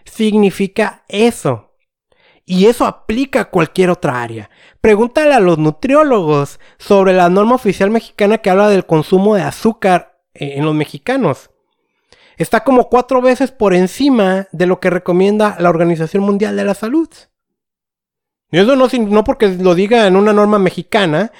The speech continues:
significa que es seguro para los mexicanos. Lo que pasa es que en el desarrollo de estas leyes,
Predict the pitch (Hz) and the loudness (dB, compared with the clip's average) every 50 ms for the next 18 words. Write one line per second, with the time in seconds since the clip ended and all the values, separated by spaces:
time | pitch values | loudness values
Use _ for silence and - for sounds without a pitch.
0 | - _ _ - 202 185 180 175 175 - 190 - - 180 - - 175 147 160 175 | -20 _ _ 0 2 2 2 2 0 -4 -4 -2 -2 -2 0 0 0 2 4 2
1 | 170 - - 143 135 131 139 143 - - 139 - 226 262 311 302 214 175 151 - | 2 2 -2 -6 -4 -2 -2 -2 -4 -6 -6 -4 -2 0 2 2 2 2 0 -2
2 | - _ _ _ _ _ _ _ _ _ _ _ _ _ _ _ _ _ - 127 | -8 _ _ _ _ _ _ _ _ _ _ _ _ _ _ _ _ _ -14 -12
3 | - 135 - _ 160 165 156 - 190 180 - - 208 185 170 143 135 135 - - | -10 -12 -6 _ -2 -2 0 0 -2 -2 0 0 0 2 2 2 0 -2 -4 -6
4 | 123 - 139 147 156 156 151 147 143 139 - - 175 165 175 185 180 170 139 127 | -8 -6 -2 0 0 2 2 0 0 -2 -2 -2 -4 -2 0 0 0 0 -2 -2
5 | 131 139 143 - - - _ | -4 -6 -6 -8 -14 -20 _